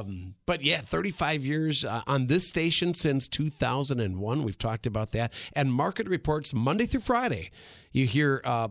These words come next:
those reports are in the Mark Belling Show. Monday through Friday on W I S N at three and five o'clock in the news blocks. So again, we'll take a break. Questions for Mike. How should we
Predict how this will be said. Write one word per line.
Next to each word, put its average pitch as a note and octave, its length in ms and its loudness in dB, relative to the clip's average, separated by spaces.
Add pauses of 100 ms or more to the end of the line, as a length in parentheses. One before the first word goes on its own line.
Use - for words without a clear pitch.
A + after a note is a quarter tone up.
(140)
those D#3 300 4
reports A#3+ 320 0
are C4 40 0
in B3 60 2
the A#3 60 0
Mark A#3+ 220 -2
Belling A#3 240 4
Show. B1+ 280 0 (500)
Monday C3 600 0
through G#3 200 -2
Friday A2+ 500 0
on G#2 140 0
W A#2+ 460 0
I G#2 140 -2
S G#2+ 180 0
N F2+ 240 -2
at - 180 -8
three C3+ 440 -2
and F#2+ 140 -4
five F2+ 240 -6
o'clock - 380 -4 (120)
in F#2+ 80 0
the D#2+ 80 -4
news F2 460 -6 (160)
blocks. - 560 -4 (440)
So - 200 2
again, D#3 180 2
we'll G3 100 2
take A#3 200 2
a A3+ 40 4
break. D3 500 2 (160)
Questions A3+ 480 2
for - 160 2
Mike. A#2 640 0 (260)
How E3+ 240 0
should G3 260 2
we C3+ 280 2